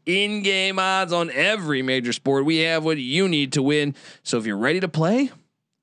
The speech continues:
sign up today to receive a special <laughs> offer. Get this, a risk-free thousand dollar sports bet. Download, bet,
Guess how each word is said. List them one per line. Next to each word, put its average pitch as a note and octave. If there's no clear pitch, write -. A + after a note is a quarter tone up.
sign D3+
up E3
today D3+
to G2+
receive A2+
a -
special -
<laughs> -
offer. D3
Get D3+
this, B2
a C#3
risk-free G#3
thousand F#3+
dollar F3
sports D#3+
bet. -
Download, D3
bet, C3+